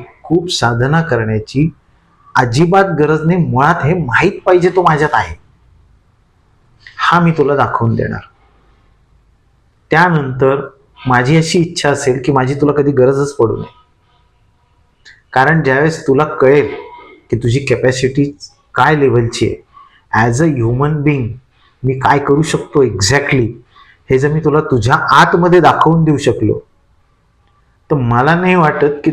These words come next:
तुला स-, खूप वेळा सगळं बाहेरनं शोधत शोधत आणावं लागेल. तुला जे हवंय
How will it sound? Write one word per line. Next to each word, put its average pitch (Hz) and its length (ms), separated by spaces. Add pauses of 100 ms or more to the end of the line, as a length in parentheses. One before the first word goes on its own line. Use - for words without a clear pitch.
तुला 151 180
स-, - 440 (200)
खूप 175 360
वेळा 147 180
सगळं 135 380
बाहेरनं 123 440
शोधत 127 380
शोधत 127 280
आणावं 107 280
लागेल. 98 260 (920)
तुला 131 140
जे 143 260
हवंय 180 400